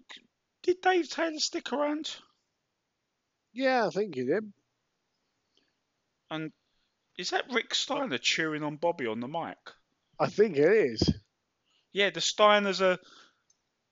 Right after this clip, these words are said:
Speaker 1: the Steiners were meant to do an interview afterwards with me and Gene, and now they're kinda just commentating on the brawl, which is a novel touch.
Speaker 2: And, uh, Taylor has made his escape.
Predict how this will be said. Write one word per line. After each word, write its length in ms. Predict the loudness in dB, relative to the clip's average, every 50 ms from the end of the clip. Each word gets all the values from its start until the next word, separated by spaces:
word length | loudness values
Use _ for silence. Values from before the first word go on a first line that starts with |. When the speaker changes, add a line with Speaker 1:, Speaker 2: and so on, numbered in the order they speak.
| _ _ _ _ _ _ _ _ _ _ _ _ 0
Speaker 1:
the 100 | 0 2
Steiners 580 | 2 2 2 4 6 6 6 6 4 2 0
were 80 | 0 0
meant 220 | 2 0 0 -2
to 100 | -4 -8
do 180 | -2 0 0 0
an 80 | 0 0
interview 360 | -4 -8 -8 -8 -4 0 0
afterwards 380 | 2 2 0 -2 -6 -10 -10 -8
with 80 | -6
me 60 | -4 -4
and 80 | -4 -2
Gene, 260 | -2 -2 -2 -2 -4
and 100 | -4 -2
now 160 | -2 -2 0
they're 100 | -2 -2
kinda 360 | -4 -4 -4 -4 -4 -4 -6
just 320 | -6 -6 -6 -6 -6 -8 -8
commentating 680 | -6 -4 -4 -4 -4 -6 -6 -6 -4 -2 -2 -2 -2 -4
on 160 | -4 -4 -4
the 80 | -6 -8
brawl, 460 | -6 -4 -4 -2 -2 -4 -8 -12 -20 -20 -20 -20 -20 -20 -14 _
which 300 | -4 -2 0 0 0 0
is 160 | 0 2 6
a 80 | 6 4 4 2 _ -20 _ _ -20 _ _ -14
novel 520 | -10 -6 0 2 2 2 0 -2 -12 -10
touch. 540 | -10 -8 -6 -4 -4 -4 -4 -6 -8 -8 -10 -12 _ _ -20 -20 -20 -20 _ _ _ _ _ _ _ _ _ _ _ _ _ _ _ _ _ _ _ _ _ _ _ _ _ _ _ _ _ _ _ -20 -20 _ _ _ _ _ _ _ _ _ -8
Speaker 2:
And, 300 | -4 -4 -2 -2 0 0
uh, 140 | 0 0 -2
Taylor 400 | -2 2 4 4 4 6 4 2
has 180 | 0 -2 -4
made 240 | -2 0 0 0 0
his 160 | 0 -2 -2
escape. 580 | -2 -2 -2 -2 0 -2 -2 -2 -4 -8 -10